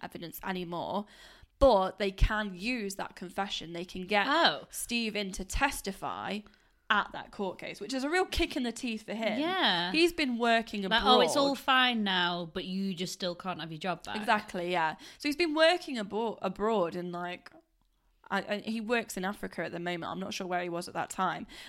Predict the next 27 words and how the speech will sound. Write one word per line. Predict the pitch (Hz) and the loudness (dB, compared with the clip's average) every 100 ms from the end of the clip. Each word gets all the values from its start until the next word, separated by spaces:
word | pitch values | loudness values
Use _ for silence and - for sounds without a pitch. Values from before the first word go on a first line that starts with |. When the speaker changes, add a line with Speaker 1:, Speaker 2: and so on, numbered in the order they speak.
| - | -2
Speaker 1:
And | |
then | 202 | -2
it's | 208 214 | 0 0
like, | 208 196 | 0 0
"Oh, | 220 | 0
can | 208 214 | 0 -4
you | 202 | -6
come | 214 208 | -6 -4
back | 202 208 | -4 -4
and | |
testify | 202 202 190 180 170 | -6 -6 -6 -6 -4
even | 180 175 175 | -4 -4 -4
though | 175 175 | -6 -6
we | |
still | 175 - 175 | -6 -8 -8
think | 175 175 | -10 -10
you | |
did | 180 170 | -10 -10
the | |
wrong | 165 170 | -12 -14
thing?" | 190 - - - - - | -12 -14 -14 -20 -20 -18
It's | - - | -10 -8
j-, | 196 196 202 | -8 -8 -6
ridiculous. | 196 190 208 190 - - - - - - _ | -6 -2 -2 -4 -6 -10 -10 -14 -20 -20 _
So | - 277 214 175 208 247 _ - - _ _ _ _ _ _ | 4 8 10 8 0 -6 _ -20 -20 _ _ _ _ _ _
when | 226 233 320 359 | 0 4 6 6
they, | 359 311 | 2 2